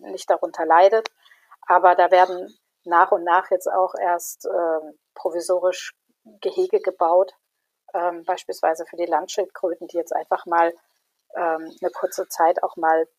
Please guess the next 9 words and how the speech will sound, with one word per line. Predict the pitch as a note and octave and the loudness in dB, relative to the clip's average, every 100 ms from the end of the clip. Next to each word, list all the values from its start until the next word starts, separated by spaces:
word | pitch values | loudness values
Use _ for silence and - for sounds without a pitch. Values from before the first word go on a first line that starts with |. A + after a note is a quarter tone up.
| _ _ - | _ _ -16
sozusagen | - - D#3+ E3 | -14 -10 -12 -12
zwischengelagert | - - G#3+ F3+ G3 F#3 E3 F3+ F3 | -12 -4 -4 -2 0 4 2 2 -2
werden | F3+ E3 E3+ F3+ | 2 2 0 -8
in | F3 | -10
nicht | F3+ - | -10 -4
ganz | E3+ - | -6 -4
so | - | -8
optimalen | - - E3+ E3+ E3 E3+ F3 _ _ _ | -8 -16 -8 -2 -2 -4 -14 _ _ _
Behältnissen. | E3 E3 D#3+ - E3+ - D3+ | -8 -2 -2 -4 -12 -12 -16